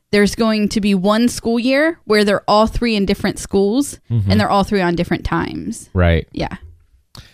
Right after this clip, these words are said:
Speaker 2: That's just silly.
Speaker 1: I think it's pretty goofy, but anyway,
Speaker 2: Oh, well.
Speaker 1: it is the way that it is.
Speaker 2: It is the way that it is. So, um, Darcy is asking, "Do I have a new ra-, found respect?" I've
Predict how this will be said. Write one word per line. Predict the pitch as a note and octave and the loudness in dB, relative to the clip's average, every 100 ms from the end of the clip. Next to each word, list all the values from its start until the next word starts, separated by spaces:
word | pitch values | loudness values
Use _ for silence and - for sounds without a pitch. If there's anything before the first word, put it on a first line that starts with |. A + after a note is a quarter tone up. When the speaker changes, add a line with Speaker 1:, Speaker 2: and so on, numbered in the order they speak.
| _ - | _ -2
Speaker 2:
That's | D3+ | 0
just | - - - | 0 -2 0
silly. | C#2+ C2 B1 - - | 2 2 0 -4 -2
Speaker 1:
I | - B3+ | 0 2
think | C#4+ D#4+ | 2 0
it's | - - | -2 -4
pretty | A#3+ A#3+ | -2 -2
goofy, | G#3 C4+ C#4+ G3+ | -2 -4 -4 -2
but | D#4 F4 F4 - | 0 2 0 0
anyway, | B3 G#3+ G3 E3+ A3+ - - - - F#2+ | 0 2 0 0 -4 -10 -12 -12 -8 -2
Speaker 2:
Oh, | E2 | -2
well. | - | 2
Speaker 1:
it | C4+ | 2
is | C4+ A3+ | 2 2
the | B3 | 0
way | A3 | 2
that | G3 F#3+ | 2 0
it | F3+ E3 | -2 -2
is. | D3+ G3+ - | -2 -4 0
Speaker 2:
It | A2 | 2
is | A2+ A2 A2+ | 4 2 2
the | A#2 | 2
way | G#2 | 2
that | F2+ F#2 | 2 2
it | F2+ F2 | 0 2
is. | D2 C#2 - - _ _ _ - _ _ _ - | 2 0 -4 -18 _ _ _ -20 _ _ _ -10
So, | - D3 C#3 C3+ A2 - | 0 2 4 2 0 0
um, | B2+ B2 A#2 - A2 | 2 4 2 -4 -2
Darcy | C#3+ C#3+ - C#3 | 0 2 2 2
is | A#2+ | 4
asking, | A2+ - A#2 G#2+ | 2 2 0 2
"Do | - A#2 | 2 4
I | |
have | G#2+ A2+ | 4 4
a | A2 | 6
new | A2+ A#2+ | 6 6
ra-, | A2+ A2+ | 4 2
found | - G#2 G2+ | 2 2 4
respect?" | F#2+ - F#2 B2 | 2 2 0 2
I've | D#3+ | 0